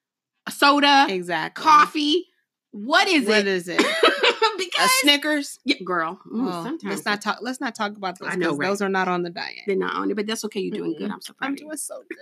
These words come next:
Speaker 2: especially 'cause I hit a milestone. So what's
Speaker 1: But
Speaker 2: up?
Speaker 1: m-, I think it would be awesome if we were able to have that dialogue,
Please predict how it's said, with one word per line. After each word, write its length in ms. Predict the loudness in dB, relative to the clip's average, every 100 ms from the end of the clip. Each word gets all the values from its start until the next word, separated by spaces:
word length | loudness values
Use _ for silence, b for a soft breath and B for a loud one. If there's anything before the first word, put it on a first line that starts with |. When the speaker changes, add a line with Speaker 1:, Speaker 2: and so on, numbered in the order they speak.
| -16
Speaker 2:
especially 380 | -10 -6 -6 -6
'cause 220 | -8 -6
I 100 | -6 -8
hit 260 | -10 -14 _
a 60 | -8
milestone. 600 | -4 -4 -6 -10 -18 -18
So 200 | -18 -20 _
what's 200 | -2 0
Speaker 1:
But 80 | 6
Speaker 2:
up? 60 |
Speaker 1:
m-, 160 | 6 6 0 _ _
I 220 | -4 -2 -2 0
think 500 | 2 4 2 -4 -20 _ _ _ _ _ 0
it 220 | 2 2
would 260 | 4 4 4
be 200 | -4 -4 2
awesome 440 | 4 4 4 4
if 120 | 4
we 140 | 0 0
were 180 | 0 -2
able 240 | -2 -2
to 80 | -2
have 380 | -4 -2 0 2
that 240 | 2 0 0
dialogue, 720 | 0 0 0 0 0 2